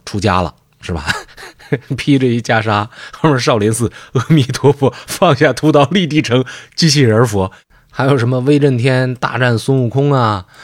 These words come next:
啊，擎天柱大闹天宫啊，大战雷神三太，那个哪吒三太子啊，等等等等，就这些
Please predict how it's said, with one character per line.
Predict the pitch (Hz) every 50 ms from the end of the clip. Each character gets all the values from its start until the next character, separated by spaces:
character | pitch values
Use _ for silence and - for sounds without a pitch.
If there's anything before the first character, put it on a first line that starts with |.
| - - _
啊， | - 92 92 87 82 78
擎 | 73 - 123 135
天 | 147 143 151 151
柱 | 147 139
大 | 127 151 143 143
闹 | 139 127 117
天 | 113 - 151 156
宫 | 151 151 156 156 151
啊， | 143 135 127 117 107 - - - - - - _ -
大 | 143 131
战 | 139 147 139 131
雷 | 120 123 135 143
神 | 135 139 143
三 | 139 147 147 151
太， | 131 110 117
那 | 117 120 123
个 | 120
哪 | 120 120
吒 | 131 147 165 165
三 | 156 - -
太 | - 160 143 - 208 196
子 | 175 - 127 95 87
啊， | 104 117
等 | 131 - 113 131
等 | 120 98 85
等 | 90 95 95
等， | 80 76 _ - - - - - -
就 | - 208
这 | 196 - 294 339 330 110
些 | 101 - - 104 92 92 92